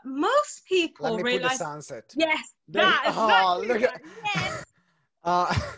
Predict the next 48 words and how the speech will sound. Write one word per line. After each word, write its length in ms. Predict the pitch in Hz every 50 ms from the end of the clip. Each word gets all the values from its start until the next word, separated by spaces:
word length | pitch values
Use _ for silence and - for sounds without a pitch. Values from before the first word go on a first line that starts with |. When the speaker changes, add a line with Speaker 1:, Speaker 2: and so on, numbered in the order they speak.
| - -
Speaker 2:
<laughs> 300 | - - - - - 135
I 320 | 147 147 147 147 147 151 151
got 180 | 151 156 147
the 80 | 143 147
sun. 360 | - - 190 185 185 185 185 -
Actually, 400 | 170 165 165 - 175 160 156 156
no, 260 | 165 165 160 151 147
yeah, 160 | 143 147 151
today 380 | 147 - 147 160 156 151 147 147
I'm 140 | 147 147 151
working 280 | 160 170 160 - -
on 60 | 311 311
the 60 | 311
Speaker 1:
That's 120 | 302 302
the 100 | - 285
Speaker 2:
beach. 100 | 311 285
Speaker 1:
one. 240 | 254 226 220 214 214
That's 240 | 226 262 - - - _ -
definitely 460 | - 285 - - - - 180 190 -
Speaker 2:
Working 140 | 180 - 269
Speaker 1:
the 40 | 269
Speaker 2:
on 180 | - 254 277 277
the 60 | 285 277
beach. 80 | 277
Speaker 1:
island 200 | 262 262 262 247
lifestyle. 840 | 247 247 247 247 247 - 427 415 403 - - - - - - 466 453 - _
Speaker 2:
<laughs> 280 | - - 359 - - -
Speaker 1:
Just 240 | 453 480 - -
sit 100 | - 427
on 140 | 381 349 392 392
your 120 | 381 370
laptop 560 | 370 370 339 302 - _ - - 320 302 311 -
ten 220 | - - 269 262 294
hours 260 | 302 339 370 403 403 370 381
a 40 | 370
day, 400 | - 359 339 330 330 320 330 320 - - - _ _
but 140 | - - 247
you 180 | 240 349 440
can 200 | 427 - 415 277
be 120 | 220 269 262
sitting 320 | - - 320 349 370 427 403 403
on 260 | 415 427 453 453 403
an 60 | 330
island. 460 | 269 240 240 220 202 190 180 175 170 _ _ _ _ _ _ _ _ _ _ -
Woohoo! 540 | - 415 571 554 - 605 622 571 453 285 208 - _ _ _ _ _ - _ _ _ _ -
And 200 | 302 330 320 330
you 80 | 330
quite 340 | - _ - 403 440 453 480